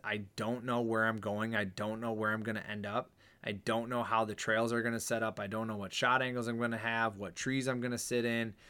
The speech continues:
what type of shooting lanes I'm gonna have, all that kind of stuff, I, or how long I'm gonna be sitting. Like, when all those variables are kind of out the window and I'm just, I got the day to hunt and I'm gonna go hunt and maybe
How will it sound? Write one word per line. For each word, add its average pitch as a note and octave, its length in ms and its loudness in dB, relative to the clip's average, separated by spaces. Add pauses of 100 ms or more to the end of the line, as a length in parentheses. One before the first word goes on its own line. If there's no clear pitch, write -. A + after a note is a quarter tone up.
(220)
what A#2 200 0
type G#2+ 220 2
of F#2 40 -4
shooting B2+ 360 0
lanes A#2+ 240 0
I'm A#2 140 -2
gonna A#2 180 2
have, A2+ 580 4 (480)
all C3 220 8
that C#3+ 160 4
kind D#3+ 160 4
of D3+ 80 2
stuff, E3 360 4 (380)
I, A#2+ 420 6
or A#2 180 6
how A#2 200 2
long A2+ 420 2
I'm A#2 140 0
gonna G#2+ 180 0
be G2 140 -4
sitting. C#3 480 0 (380)
Like, A#2+ 160 2
when B2+ 100 4
all C3+ 260 6
those D#3 220 8
variables A#2+ 580 6
are A2 100 8
kind A#2 160 0
of G#2 140 2
out A2+ 240 2
the A#2 60 2
window A2+ 300 2
and A2 80 2
I'm G#2+ 140 2
just, G#2+ 320 0
I A2+ 80 0
got A2 220 4
the A2 80 -2
day G#2 240 -2
to G#2+ 100 0
hunt A2+ 320 -2
and A#2 120 -6
I'm G#2 120 -2
gonna G#2 180 -2
go G#2 260 -2
hunt G#2+ 320 0
and A2+ 200 -6
maybe G#2 480 -4